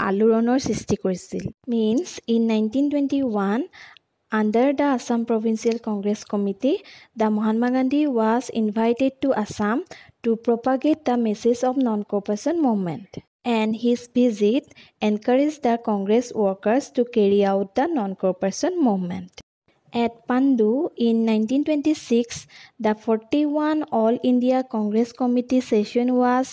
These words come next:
hosted by the Assam Provincial Congress Committee। মানে, অসম প্ৰাদেশিক কংগ্ৰেছ কমিটিয়ে ঊনৈছশ ছাব্বিছ চনত গুৱাহাটীৰ পাণ্ডুত জাতীয় কংগ্ৰেছৰ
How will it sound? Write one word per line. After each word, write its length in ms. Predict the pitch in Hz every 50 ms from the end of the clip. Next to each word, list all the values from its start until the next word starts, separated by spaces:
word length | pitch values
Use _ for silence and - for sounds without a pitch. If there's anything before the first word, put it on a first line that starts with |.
| - - -
hosted 540 | 220 214 220 - - - - 254 269 262 - - - 208
by 140 | 196 196 208 226 226 -
the 100 | 214 202 202 226 - -
Assam 340 | 208 - - - 247 262 269 262
Provincial 500 | 277 269 262 269 262 262 - - 277 269 269 - -
Congress 340 | 214 196 190 202 208 226 - - -
Committee। 420 | 247 240 240 220 - - - 110 - _ - 247
মানে, 280 | 220 208 202 196 202 214 254 277 - - 208
অসম 280 | 190 - - 220 233 262 269 -
প্ৰাদেশিক 520 | 277 277 262 269 269 269 - - 285 277 - - 214
কংগ্ৰেছ 360 | 196 190 190 202 208 240 - - - -
কমিটিয়ে 560 | 202 196 196 214 220 - - 220 208 190 226 285 302 - 220
ঊনৈছশ 460 | 220 208 202 208 - - - 233 233 -
ছাব্বিছ 320 | - 208 190 202 220 254 254 - -
চনত 340 | 240 202 190 190 196 254 320 - - - - - _ - - 214
গুৱাহাটীৰ 560 | 214 208 214 233 233 226 220 - 262 277 294 285 - 247
পাণ্ডুত 480 | 220 202 202 202 202 196 202 214 269 - - - - - - - - -
জাতীয় 340 | 220 202 - - - 247 262 269 - 262
কংগ্ৰেছৰ 640 | 226 214 208 208 214 233 254 - - 226 208 220